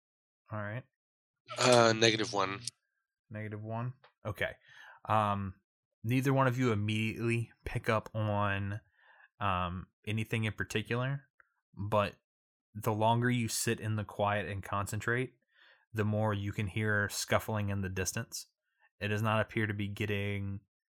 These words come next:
Speaker 1: closer, though. So, like, when you stop and listen, it happens and then sort of fades away. If you move again and stop, you hear it and then it fades away.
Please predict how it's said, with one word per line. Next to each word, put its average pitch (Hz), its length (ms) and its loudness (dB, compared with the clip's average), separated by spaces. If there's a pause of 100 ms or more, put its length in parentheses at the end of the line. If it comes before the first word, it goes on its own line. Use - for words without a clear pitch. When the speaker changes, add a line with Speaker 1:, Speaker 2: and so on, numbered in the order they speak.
(440)
Speaker 1:
closer, 101 440 0
though. 82 280 -10
So, 101 260 -4
like, 98 220 -4
when 101 160 -2
you 95 80 -6
stop 110 520 0
and 98 180 -6
listen, 123 400 -2 (420)
it - 120 -8
happens 120 560 0
and 107 140 -4
then 101 140 -2
sort 101 220 -2
of 90 100 -8
fades 104 420 -6
away. 104 340 -4 (840)
If 101 160 -4
you 104 60 -2
move 113 220 2
again 117 360 0 (480)
and 95 120 -6
stop, 107 360 2 (840)
you 113 140 -2
hear 117 200 4
it 120 140 0
and 117 140 -2
then 104 100 0
it - 140 -8
fades 92 300 -6
away. 71 180 -8